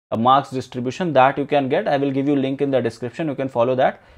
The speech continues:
and download this particular P D F. So that, that thing has been done for all the units actually. So this is for inorganic chemistry. Then if you can come for your,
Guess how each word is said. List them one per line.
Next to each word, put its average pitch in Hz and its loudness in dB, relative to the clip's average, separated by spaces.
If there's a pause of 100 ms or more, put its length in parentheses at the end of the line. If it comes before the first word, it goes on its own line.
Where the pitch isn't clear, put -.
(120)
and 131 0
download 123 4
this 123 -4
particular 107 -4
P 101 -6
D 101 -6
F. - -8
So 151 -4
that, 139 2
that 151 4
thing 208 -2
has 185 2
been 175 -2
done 170 2
for 165 4
all 151 4
the 156 6 (260)
units 156 2
actually. 98 -4 (320)
So 143 4
this 139 0
is 156 -4
for 151 6
inorganic 139 2
chemistry. 180 -2
Then 147 0
if 135 -6
you 139 -6
can 143 2
come 151 0
for 139 4
your, 127 2